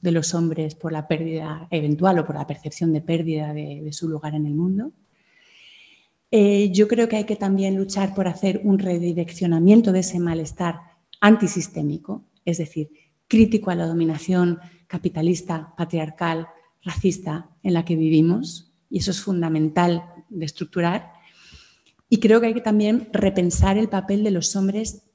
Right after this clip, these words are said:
en el feminismo, dentro del feminismo, con el feminismo, etcétera, ¿no?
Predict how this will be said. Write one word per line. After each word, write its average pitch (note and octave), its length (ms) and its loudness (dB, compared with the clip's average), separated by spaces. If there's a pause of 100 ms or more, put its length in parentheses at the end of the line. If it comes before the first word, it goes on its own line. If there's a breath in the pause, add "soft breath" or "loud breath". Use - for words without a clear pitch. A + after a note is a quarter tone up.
(180)
en G#3+ 160 6
el G3+ 120 0
feminismo, G#3 680 -2
dentro G3 300 -4
del G3 100 -6
feminismo, G3 720 -8
con G3 180 -10
el G3 180 -18
feminismo, F#3 500 -10
etcétera, D#3+ 460 -16
¿no? C#4 200 -8